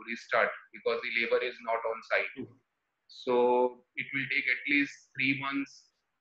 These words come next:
Speaker 1: uh, after the full lifting of lockdown for things to come back to little normal situation. But at least, uh, for the, uh, in the second half of the year, I expect some growth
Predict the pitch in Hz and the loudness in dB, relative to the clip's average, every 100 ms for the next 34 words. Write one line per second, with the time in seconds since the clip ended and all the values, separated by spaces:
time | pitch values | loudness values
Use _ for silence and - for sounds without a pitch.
0 | _ _ _ _ 123 120 117 117 117 123 | _ _ _ _ -2 2 2 2 2 4
1 | 120 160 143 147 143 143 135 131 - 139 | 4 2 2 2 2 2 4 2 0 0
2 | 135 131 123 117 120 123 151 - _ _ | 0 2 2 2 2 2 0 -10 _ _
3 | _ - 120 - 131 127 123 - 131 127 | _ 0 0 2 0 0 -4 -8 -2 0
4 | 123 120 117 - 120 120 120 - 127 113 | 0 0 -2 0 2 4 2 4 2 2
5 | 113 120 117 110 110 120 120 104 120 117 | 0 0 2 2 2 0 -2 -4 -4 -4
6 | 143 143 _ _ _ _ _ _ _ 127 | -8 -10 _ _ _ _ _ _ _ 0
7 | 135 131 151 156 160 156 - 143 143 139 | 2 2 4 6 6 4 0 4 6 6
8 | 139 139 135 - _ _ _ 143 127 143 | 6 4 2 -6 _ _ _ -2 0 2
9 | 139 139 135 - _ _ _ _ - - | 2 2 -2 -10 _ _ _ _ -14 -14
10 | _ 143 147 143 139 170 170 160 160 165 | _ 0 0 2 4 4 6 4 6 4
11 | 165 165 160 160 151 143 - - 156 156 | 4 4 6 8 8 6 2 4 4 4
12 | 151 139 139 143 | 0 2 2 0